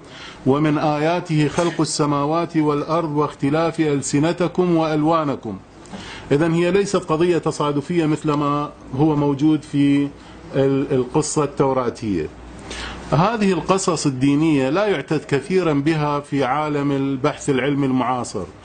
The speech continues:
مثل ما يعتد مثلًا في حجر، بحجر الرشيد ال-، الذي تم اكتشافه في مصر، ل-، الذي يعود إلى عهد الملك بطليموس الخامس،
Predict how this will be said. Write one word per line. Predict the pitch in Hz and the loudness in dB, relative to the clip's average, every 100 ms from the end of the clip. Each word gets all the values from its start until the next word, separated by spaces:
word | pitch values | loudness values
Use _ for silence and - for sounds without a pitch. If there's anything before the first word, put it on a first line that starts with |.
| - - | -18 -2
مثل | 147 156 160 | 0 2 2
ما | 151 143 | 2 2
يعتد | 143 123 165 160 139 | 0 0 -2 0 0
مثلًا | 156 156 143 143 139 135 | -2 0 0 0 0 -4
في | - 139 139 139 - - - - | -2 0 2 0 -4 -18 -20 -4
حجر، | 143 135 143 139 | -2 2 2 2
بحجر | 123 110 151 139 131 | -2 0 0 2 2
الرشيد | 131 131 - 175 127 101 - - - - 104 | 2 0 -2 0 0 -2 -20 -20 -20 -12 -2
ال-، | 139 131 143 | 2 2 2
الذي | 143 139 135 135 | 2 2 2 0
تم | 165 156 | 2 0
اكتشافه | 143 143 - 151 143 143 143 | 0 -4 -2 -2 0 -2 -2
في | 135 143 | 0 0
مصر، | 143 160 156 131 | 2 0 0 0
ل-، | 123 135 139 | 0 -2 0
الذي | 135 135 | 2 2
يعود | 135 123 151 139 | 2 0 0 0
إلى | 131 127 | 0 0
عهد | 120 143 139 | 0 -4 -4
الملك | 131 143 139 135 | -2 -2 -2 -2
بطليموس | 135 143 139 135 131 | -2 0 0 0 -4
الخامس، | - 147 127 87 - | -4 -2 -2 -4 -10